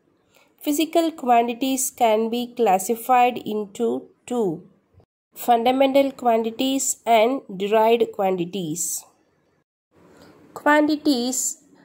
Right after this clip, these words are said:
which cannot be expressed in terms of any other physical quantities are called fundamental quantities. The units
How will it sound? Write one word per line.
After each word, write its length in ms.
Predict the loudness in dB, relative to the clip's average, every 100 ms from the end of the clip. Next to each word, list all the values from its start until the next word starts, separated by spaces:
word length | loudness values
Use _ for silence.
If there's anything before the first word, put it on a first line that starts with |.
| _ -6
which 380 | -4 -4 -6
cannot 580 | -2 4 6 6 4 0
be 200 | -2 -2 -4
expressed 840 | -6 -10 -8 0 2 4 0 -8 -2
in 240 | -2 -2 -8 _
terms 480 | 2 2 0 -4 -2
of 440 | 2 4 2 0 -12 -2
any 460 | 2 4 2 -4 -2
other 400 | -2 2 2 0
physical 640 | -4 -8 -6 -4 0 0 -2
quantities 1000 | -4 -2 0 -2 -6 -6 -6 -8 -10 _
are 440 | 2 4 4 0 -4 -20 _ _ 0
called 460 | 4 6 4 0 -2
fundamental 760 | 0 2 2 2 2 0 -2 -6 -8
quantities. 1000 | 0 0 0 -6 -6 -6 -6 -8 -12 -14 _ _ -20 -6
The 220 | 2 2
units 880 | 4 2 4 6 4 2 -6 -8